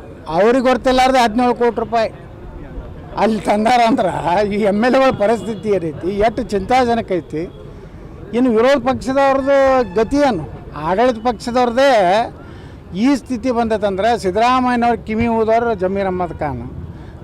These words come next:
ಜಮೀರ್ ಅಹ್ಮದ್ ಖಾನ್ ಮಾತು ಅಟ್ಟೆ ಕೇಳಕತ್ತಾರೆ, ಸಾಬ್ರದ್ದು ಅಟ್ಟೆ ಕೇಳ್ತಾರೆ ಸಿದ್ದರಾಮಯ್ಯ. ಹಿಂದೂಗಳದ್ದು ಕೇಳೋದಿಲ್ಲ, ಸ್ವತಃ ಅವ್ರ ಸಮಾಜದ್ದು ಕೇಳಲಾಗ್ಯಾರ.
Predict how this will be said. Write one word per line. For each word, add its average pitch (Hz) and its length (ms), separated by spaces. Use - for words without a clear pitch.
ಜಮೀರ್ 226 300
ಅಹ್ಮದ್ 240 320
ಖಾನ್ 226 200
ಮಾತು 214 220
ಅಟ್ಟೆ 190 180
ಕೇಳಕತ್ತಾರೆ, 170 520
ಸಾಬ್ರದ್ದು 208 380
ಅಟ್ಟೆ 240 180
ಕೇಳ್ತಾರೆ 220 340
ಸಿದ್ದರಾಮಯ್ಯ. 147 440
ಹಿಂದೂಗಳದ್ದು 208 560
ಕೇಳೋದಿಲ್ಲ, 214 440
ಸ್ವತಃ 202 240
ಅವ್ರ 220 120
ಸಮಾಜದ್ದು 202 600
ಕೇಳಲಾಗ್ಯಾರ. 175 500